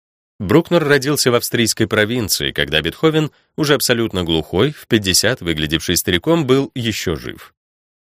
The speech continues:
В своих сочинениях Брукнер держался архитектурного стандарта симфонии неукоснительно. Так, в первой редакции восьмой характер частей и порядок их следования соответствуют норме. В виде, к которому симфония пришла к тысяча восемьсот девяностому году,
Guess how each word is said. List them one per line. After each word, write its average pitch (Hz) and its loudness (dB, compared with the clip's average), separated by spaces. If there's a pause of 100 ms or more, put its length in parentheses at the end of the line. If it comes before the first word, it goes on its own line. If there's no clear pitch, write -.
В - -10
своих 73 0
сочинениях 92 0
Брукнер 113 0
держался 110 0
архитектурного 104 -2
стандарта 85 -2
симфонии 78 -2
неукоснительно. 107 -2 (720)
Так, 67 -2
в - -20
первой 76 0
редакции 82 0
восьмой 78 0
характер 120 -2
частей 104 -2
и - -8
порядок 98 0
их 80 -2
следования 113 0 (180)
соответствуют 90 0
норме. 53 -8 (520)
В 87 -2
виде, 82 0
к - -14
которому 82 0
симфония 85 -2
пришла 82 -2
к - -12
тысяча 85 -2
восемьсот 80 -2
девяностому 78 -2
году, 120 0